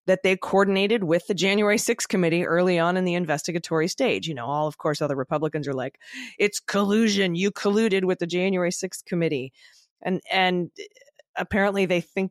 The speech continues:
that's some kind of gotcha, but we've known about it since it happened. I mean, it was announced. It was a, <laughs> it was a public story.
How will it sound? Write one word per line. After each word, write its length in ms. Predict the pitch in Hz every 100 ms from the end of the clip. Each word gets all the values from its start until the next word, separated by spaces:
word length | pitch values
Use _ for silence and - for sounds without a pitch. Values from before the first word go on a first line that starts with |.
| -
that's 240 | 185 175
some 260 | - 185 190
kind 240 | 175 185
of 280 | 180 143 139
gotcha, 480 | 175 165 202 247 240
but 260 | 196 185 -
we've 260 | 185 175
known 300 | 180 180 202
about 320 | 196 175 156
it 280 | 151 156 - -
since 440 | - - 185 180
it 80 | 156
happened. 600 | 147 - 269 - 139 -
I 40 | 151
mean, 160 | 160
it 80 | 165
was 120 | 170
announced. 460 | 175 180 196 156 -
It 80 | -
was 120 | 180
a, 40 | 190 -
<laughs> 180 | - -
it 120 | 247 247
was 140 | 226
a 60 | 208
public 420 | 220 180 185 -
story. 480 | - 202 196 143